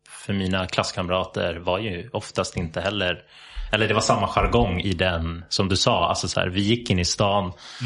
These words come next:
Speaker 1: De flesta bodde på olika ställen utanför tullarna. Eh, och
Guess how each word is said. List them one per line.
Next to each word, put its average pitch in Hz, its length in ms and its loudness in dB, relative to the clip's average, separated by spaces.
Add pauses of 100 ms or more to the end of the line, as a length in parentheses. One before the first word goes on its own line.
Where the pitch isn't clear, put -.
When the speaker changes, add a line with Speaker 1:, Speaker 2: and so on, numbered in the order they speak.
(560)
Speaker 1:
De 110 100 4
flesta 110 360 2
bodde 95 680 2 (800)
på 117 100 4
olika 98 200 2
ställen 95 440 0 (160)
utanför 98 480 0
tullarna. 90 580 0 (260)
Eh, 87 520 0
och - 260 -4